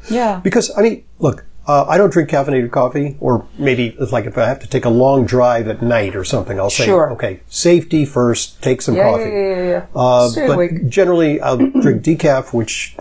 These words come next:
Speaker 2: I don't wanna kid myself, it has a little residual caffeine.
Speaker 1: Yeah.
Speaker 2: So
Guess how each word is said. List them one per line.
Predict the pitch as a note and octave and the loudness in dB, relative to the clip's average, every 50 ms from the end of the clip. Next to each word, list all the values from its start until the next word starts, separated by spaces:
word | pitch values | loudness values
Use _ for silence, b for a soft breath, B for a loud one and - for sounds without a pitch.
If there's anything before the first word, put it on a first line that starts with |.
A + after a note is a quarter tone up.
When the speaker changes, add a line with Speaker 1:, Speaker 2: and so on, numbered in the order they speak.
| - | -12
Speaker 2:
I | - - | -6 -4
don't | A2 G#2+ | -2 0
wanna | G#2+ G#2 | 0 0
kid | G2+ - E3+ C#3+ | 0 0 2 2
myself, | C#3+ C3+ C3+ - C3 A2 | 2 0 0 0 -2 -2
it | A#2 A2+ | 0 0
has | B2+ B2 A#2+ - | 0 0 0 0
a | |
little | A#2 B2 C#3 D3+ D3+ D3 C3+ | 0 2 4 4 4 4 4
residual | A#2+ A2+ G#2+ A#2 B2+ A2+ G2+ A#2 G2+ F#2+ F#2+ | 2 2 2 2 0 0 0 -2 -4 -4 -2
caffeine. | - A2+ G#2 F2+ - - A3+ A3+ | -2 -2 -2 -2 -2 -2 -2 -2
Speaker 1:
Yeah. | G3 D3+ - - | -2 -2 -4 -6
Speaker 2:
So | - - A2+ G#2 G2+ | -4 -2 -2 -2 -2